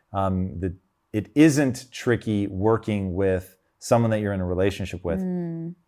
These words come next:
Speaker 1: because the other stuff is the hard part.
Speaker 2: I see what you're saying, yeah. Also then something to add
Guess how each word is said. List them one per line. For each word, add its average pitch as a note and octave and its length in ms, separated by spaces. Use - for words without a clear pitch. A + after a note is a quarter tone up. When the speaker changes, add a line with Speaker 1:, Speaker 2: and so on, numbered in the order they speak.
Speaker 1:
because G#2 260
the G2+ 120
other A#2 160
stuff F#2 220
is E2+ 100
the F2+ 80
hard D#2+ 220
part. - 220
Speaker 2:
I D#3+ 180
see D#3 220
what D3 60
you're D3+ 80
saying, C#3+ 260
yeah. C#3+ 160
Also C#4+ 400
then F3+ 240
something F3 380
to - 160
add D#3 300